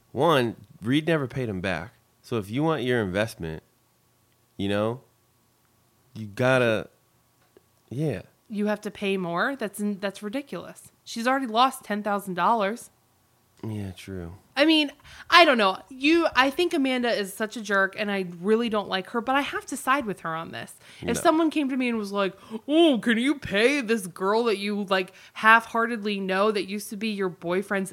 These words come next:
Speaker 2: ex, that you kind of, like, have this weird rival competition with, pay for her defense attorneys and getting her out of jail," I'd be like, "That's hilarious. Get out of my face." Um, but they leave there.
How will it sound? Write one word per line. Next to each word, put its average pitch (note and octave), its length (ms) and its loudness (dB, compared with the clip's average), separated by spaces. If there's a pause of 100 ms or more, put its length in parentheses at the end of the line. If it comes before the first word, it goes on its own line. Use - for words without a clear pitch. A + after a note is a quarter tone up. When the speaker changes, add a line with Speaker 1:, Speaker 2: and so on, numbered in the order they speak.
(140)
Speaker 2:
ex, F#3+ 340 2
that G#3 140 -2
you G3+ 120 -6
kind G3 240 -6
of, G3+ 100 -4
like, G3+ 160 -2
have F#3 280 -2
this G3 180 -6
weird F#3 320 -2
rival E3+ 420 -2
competition F3+ 640 -6
with, A3+ 160 0 (400)
pay G#4 220 8
for G4+ 160 4
her C#4+ 180 2
defense A3+ 440 -2
attorneys G#3 560 0
and G3 200 -2
getting F#3+ 260 -2
her F3 140 -2
out E3+ 140 0
of D#3+ 80 -6
jail," F3+ 220 -4
I'd F3 220 -6
be G3+ 100 -2
like, F3+ 360 -4 (680)
"That's A3 440 0
hilarious. G#3+ 760 -2
Get G#3 160 -2
out G#3+ 160 6
of G3+ 60 -2
my F3+ 120 -2
face." E3+ 480 -6 (420)
Um, G3+ 420 2
but F#4 320 8 (840)
they D#4 240 4
leave D#4+ 420 2
there. C#4 680 4